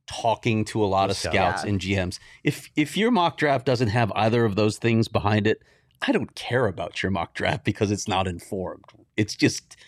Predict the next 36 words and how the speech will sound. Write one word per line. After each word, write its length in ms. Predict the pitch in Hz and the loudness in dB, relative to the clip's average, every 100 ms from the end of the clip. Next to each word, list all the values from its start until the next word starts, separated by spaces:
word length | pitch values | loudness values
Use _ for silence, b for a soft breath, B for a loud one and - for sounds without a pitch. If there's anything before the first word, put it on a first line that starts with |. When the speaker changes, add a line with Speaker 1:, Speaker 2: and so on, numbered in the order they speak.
| B B | B B
Speaker 1:
at 220 | 131 - - | 0 2 2
that 120 | 127 | 2
point, 200 | 110 101 | 2 2
it's 100 | 92 | -2
just 180 | 90 - | -4 -4
like, 320 | 87 76 - - - | -4 -6 -16 -18 -16
w-, 120 | 104 _ | -16 _
whatever. 420 | 104 113 95 80 85 | -2 0 2 -2 -8
It's, 240 | 98 - | -8 -2
it's, 240 | 120 120 - | 0 0 -2
it 140 | 127 | 0
is. 200 | 120 92 | 0 0
It's 140 | 92 - | -4 -4
like 160 | 101 | -4
an 60 | 101 | -2
exercise, 680 | 90 101 104 - 95 92 92 B B | -4 -2 -2 0 0 0 -2 B B
somebody 380 | - 95 101 92 | -4 0 0 0
sitting 300 | - 98 92 | -2 -2 -2
in 100 | 92 | -4
their 100 | 90 | -6
basement. 460 | 82 80 - 78 - - | -8 -10 -10 -12 -10 -6
Who 100 | 110 | -4
cares 320 | - 92 82 | -2 -4 -4
what 200 | 95 - | -6 -4
you 60 | 95 | 0
think? 260 | 87 78 B B - | 0 0 B B -4
There 220 | 117 104 | -2 2
are 200 | 110 107 | 2 2
a 60 | |
few 300 | 104 110 110 | 0 0 2
out 240 | 98 98 - | 2 0 0
there 260 | 98 92 92 | 0 0 0
that 280 | 90 87 - - | -2 -4 -8 -8
are 400 | 95 92 85 80 - | -4 -2 -2 -6 -4
based 280 | 98 - | -2 -2
upon 440 | 101 - 95 92 | -4 0 -2 -2